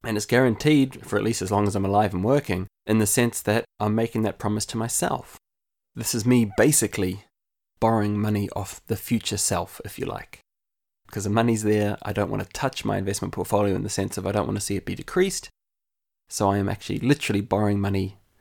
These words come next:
from my investment portfolio to myself.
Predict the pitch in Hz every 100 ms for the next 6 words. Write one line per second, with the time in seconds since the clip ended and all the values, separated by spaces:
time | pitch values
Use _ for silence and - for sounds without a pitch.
0 | _ - - 160 104 92 92 90 - -
1 | 104 95 95 87 117 _ _ - 101 98
2 | - - - -